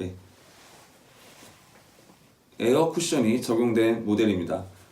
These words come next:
또 이제 그 슈레이스가 독특한 방식으로 엮이게 되어 있어서, 예, 디자인으로 포인트를 주고 있습니다.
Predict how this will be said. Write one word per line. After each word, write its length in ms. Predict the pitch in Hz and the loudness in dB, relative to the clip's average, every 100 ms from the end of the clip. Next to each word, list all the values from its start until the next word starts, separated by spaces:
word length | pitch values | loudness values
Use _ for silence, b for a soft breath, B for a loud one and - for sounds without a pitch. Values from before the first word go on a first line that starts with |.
| _ - | _ -4
또 120 | 107 | -2
이제 160 | 101 | -2
그 140 | - 113 | -2 -2
슈레이스가 800 | - 254 240 220 147 117 113 117 | -2 0 0 0 0 2 2 0
독특한 460 | 120 - 160 196 | -2 -4 0 0
방식으로 500 | 151 123 127 113 110 | 2 2 2 2 2
엮이게 380 | 92 - 110 110 | 2 0 -2 -2
되어 200 | 95 92 | 0 0
있어서, 520 | 87 95 95 147 - 92 | -2 -6 -4 -2 -2 -2
예, 220 | 90 87 | -2 -2
디자인으로 680 | - 98 143 151 107 104 - | -4 2 2 2 0 0 0
포인트를 680 | 202 214 190 120 120 113 - | 0 0 2 2 2 0 -6
주고 460 | - 110 107 113 - | -4 -2 2 0 0
있습니다. 480 | 98 98 90 - | -6 -6 -4 -6